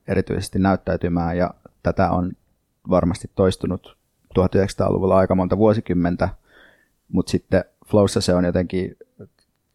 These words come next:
erikoislaatuista ja sellaista, että siihen kiinnitetään huomiota ja sitä ihmetellään, että ihmiset tulee sinne näyttäytymään, koska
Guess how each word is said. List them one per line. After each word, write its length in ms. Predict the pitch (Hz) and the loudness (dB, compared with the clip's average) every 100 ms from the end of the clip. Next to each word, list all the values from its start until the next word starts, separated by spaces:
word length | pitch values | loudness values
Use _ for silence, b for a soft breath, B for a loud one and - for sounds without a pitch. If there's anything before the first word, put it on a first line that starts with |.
| - - | -14 -2
erikoislaatuista 1000 | 101 101 95 101 104 92 90 95 - 95 | 0 2 0 0 4 4 4 0 -2 -2
ja 120 | 95 | 0
sellaista, 420 | 98 92 95 - | 0 0 0 -2
että 120 | 90 | 0
siihen 160 | 95 92 | 2 2
kiinnitetään 480 | 90 92 90 92 98 | 0 -2 0 0 2
huomiota 440 | 101 95 78 76 | 2 2 0 -2
ja 100 | 87 | -2
sitä 160 | 98 90 | -2 0
ihmetellään, 600 | 95 95 - 87 87 90 | 2 0 0 -2 -2 -4
että 180 | - - | -6 -6
ihmiset 280 | 98 98 - | -4 -6 -4
tulee 260 | 95 95 | 0 2
sinne 260 | 92 92 95 - b b b b b b - | 2 -2 -4 -8 b b b b b b 2
näyttäytymään, 800 | 113 104 104 95 98 95 95 92 | 4 4 2 4 2 2 2 -2
koska 400 | - - 101 | -4 -2 -2